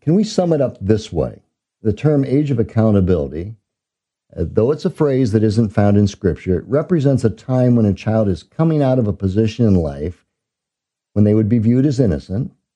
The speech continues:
and is coming into an encounter with God where they are being drawn into salvation that they desperately need.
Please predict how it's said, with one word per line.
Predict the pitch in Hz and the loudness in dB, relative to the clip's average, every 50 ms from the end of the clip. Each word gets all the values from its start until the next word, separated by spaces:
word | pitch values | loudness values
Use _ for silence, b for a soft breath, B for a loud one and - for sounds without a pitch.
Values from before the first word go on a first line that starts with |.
| _ - | _ -2
and | 113 117 | 0 0
is | 113 98 - | 0 0 -2
coming | _ - 165 175 180 175 165 | _ -2 0 0 2 2 2
into | 151 143 120 120 127 | 2 0 2 2 2
an | 117 | 4
encounter | 110 101 95 - - - 123 131 139 135 | 4 2 2 0 -2 -2 0 2 2 2
with | 123 113 104 90 90 95 | 2 2 0 0 -4 -4
God | 95 110 110 101 87 80 78 85 95 95 - | -4 -2 -2 -2 -2 -2 -4 -4 -6 -6 -8
where | - 95 98 98 | -6 -2 -2 0
they | 90 110 117 | 0 0 0
are | 120 113 | 0 0
being | 101 104 98 92 90 87 87 | 0 0 0 -2 -2 -2 -4
drawn | 85 95 104 113 135 147 151 | -2 0 0 2 2 2 2
into | 151 143 139 - 113 104 | 0 0 -2 -4 -4 -8
salvation | - - - 95 87 80 78 98 107 117 107 - - 107 95 90 | -14 -6 -6 -6 -4 -2 -2 0 0 0 0 -2 -2 -2 -2 -2
that | 87 - - | -2 -4 -6
they | - 90 85 | -8 -8 -8
desperately | 78 76 98 98 101 98 - - 104 - - 92 90 | -8 -4 -2 -2 -2 -2 -6 -12 -16 -16 -14 -14 -14
need. | 90 90 87 76 67 64 _ | -12 -12 -14 -14 -16 -20 _